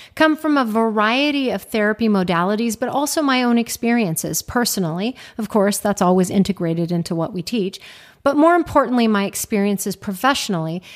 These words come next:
in working with thousands of patients over the past two decades. I've taken a handful of at least what I think might be some of the most helpful bits and pieces to share with you today.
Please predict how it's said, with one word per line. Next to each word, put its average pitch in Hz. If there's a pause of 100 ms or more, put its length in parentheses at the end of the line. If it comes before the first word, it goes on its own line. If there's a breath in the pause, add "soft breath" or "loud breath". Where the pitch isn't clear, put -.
(140 loud breath)
in 226
working 240
with 208
thousands 214
of 180
patients 190
over 185
the 185
past 175
two 196
decades. - (1200 soft breath)
I've 269
taken 277
a -
handful 233
of 208
at 220
least 220
what 214
I 208
think 233 (440 soft breath)
might 220
be 233
some 226
of 202
the 202
most 190
helpful 269
bits 165
and 196
pieces 185
to 202
share 208
with 190
you 185
today. 175